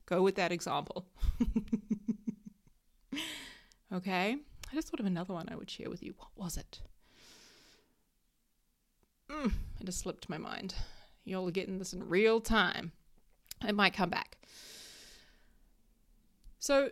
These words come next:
next up, I want to give you two questions that I love to ask my clients.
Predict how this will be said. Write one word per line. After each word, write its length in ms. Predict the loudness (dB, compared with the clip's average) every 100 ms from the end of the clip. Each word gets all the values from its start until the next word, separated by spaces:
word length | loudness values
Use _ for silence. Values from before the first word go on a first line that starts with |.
| 0
next 280 | 2 2 2
up, 80 | 6
I 60 | 6
want 220 | 8 6
to 60 | 6
give 300 | 6 6 6
you 560 | 6 8 8 6 4 0 -10 10
two 300 | 12 12 12
questions 840 | 2 2 4 4 2 2 2 0 -2
that 260 | -2 0 0
I 120 | 0 0
love 420 | 2 2 2 0 -4 -8 -6
to 200 | -4 -4
ask 480 | -2 -2 -4 -8 -16 -20 -10
my 160 | -6 -6
clients. 800 | -6 -8 -6 -8 -12 -8 -6